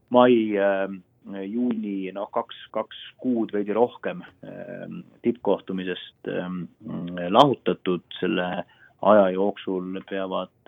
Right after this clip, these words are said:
diplomaadid, äh, ametiisikud ja lõpuks poliitikud kõvasti vaeva nägema, et konsensus tekiks. See kahtlemata tekib,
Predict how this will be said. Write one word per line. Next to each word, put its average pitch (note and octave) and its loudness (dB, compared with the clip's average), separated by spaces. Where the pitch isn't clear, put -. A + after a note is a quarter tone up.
diplomaadid, F#2+ -6
äh, F#2 -4
ametiisikud F#2 -2
ja F#2 0
lõpuks - -8
poliitikud - -2
kõvasti A2+ 4
vaeva A2+ -2
nägema, F#2 -8
et - -16
konsensus F#2+ -8
tekiks. - -4
See G2+ -6
kahtlemata G2 -2
tekib, B2+ -4